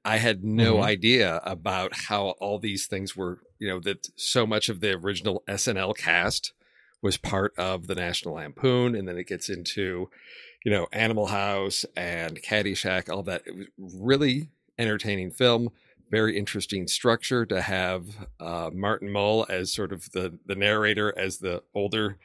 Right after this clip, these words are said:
Speaker 1: Doug Kenny, and Will Forte as the young Doug Kenny. You've got Domhnall Gleeson. I mean, huge cast in this one as well. I recommend it. It was very light, entertaining, uh, film, and give me a little bit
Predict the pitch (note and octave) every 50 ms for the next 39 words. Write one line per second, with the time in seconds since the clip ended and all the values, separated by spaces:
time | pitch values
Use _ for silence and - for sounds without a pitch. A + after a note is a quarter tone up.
0 | - - - - - _ - G#2+ G#2 G#2+ G2+ F2+ - A2+ G2+ G2 G#2+ G#2 G#2+ G#2
1 | F2+ F2+ F2+ F#2 F2 D#2 - - F#2+ G#2 G#2 G2 - - - A2 G2+ F#2 G#2 G#2
2 | G2 G2 F#2 F2 F2+ F2 F2 G2 F2+ F2+ F#2+ F#2 F#2 G2 F#2+ G2+ G#2 G2 G2+ G#2
3 | F#2 - A2+ A2 G#2+ A2 E2+ B2 A2 E2+ - - - - - G2 F#2+ F#2 F2 G#2
4 | F#2+ F2+ F2+ - - B2 A#2+ G#2+ - F2 F2+ G#2 G2+ F#2+ - _ - - F#3 F3
5 | C3+ - - A#2+ G#2+ G#2 G2 - - - _ _ - - - - - G#2+ G#2 G#2
6 | - A#2+ G#2 G2 G2 F#2 F#2+ F#2+ F2 E2+ E2+ - _ _ _ _ _ - - D3+
7 | E3+ E3 D#3+ - B2 A2 G#2 G#2+ F#2+ A2 F#2+ - - G#2+ G#2 G#2 F#2+ E2+ F#2 -
8 | - D3 - _ - G#2 A2+ A2+ A#2+ A#2+ B2 A#2+ A2+ G#2+ F#2+ - - F2+ F#2+ G2+
9 | A#2 A#2+ B2+ - - - - A2+ G#2+ G#2 G2+ - - B2 A#2+ A#2+ A#2+ A#2+ A#2+ C3
10 | C3+ - _ _ _ _ _ _ - G#2 F#2+ F#2+ F2 F2 E2+ E2+ E2 - - A#2
11 | A2 A2+ A#2 A#2+ - _ - G2 G2 G2 F#2 F#2 F2 A2 - - _ _ _ _
12 | _ _ _ _ _ _ _ _ _ _ _ _ _ _ _ _ _ - B2 A2
13 | B2 B2 A#2+ A#2 B2 B2+ A#2 B2 B2 -